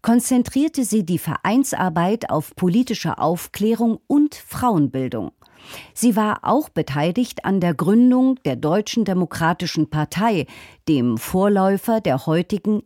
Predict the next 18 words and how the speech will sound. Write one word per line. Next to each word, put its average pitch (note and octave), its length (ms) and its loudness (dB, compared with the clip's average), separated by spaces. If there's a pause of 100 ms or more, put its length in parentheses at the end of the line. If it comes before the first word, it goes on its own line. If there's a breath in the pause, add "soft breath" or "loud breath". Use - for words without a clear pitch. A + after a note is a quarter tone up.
F - 300 -2
D G3+ 180 0
P. A3 400 -4 (680 loud breath)
Für - 260 0
sie B3+ 300 2
wirkte G3 360 0
Marie D3+ 320 0
Stritt - 480 -6 (120)
von C#3 240 -4
neunzehnhundertneunzehn D#3 1400 0 (240 loud breath)
bis C#4 220 -2
neunzehnhundertzweiundzwanzig F3 1800 0 (320 loud breath)
als E3 280 -2
eine A#3 380 2
der F3 300 -4
ersten F#3+ 640 0
Dresdner E3+ 540 -2
Stadträtinnen E3+ 960 -2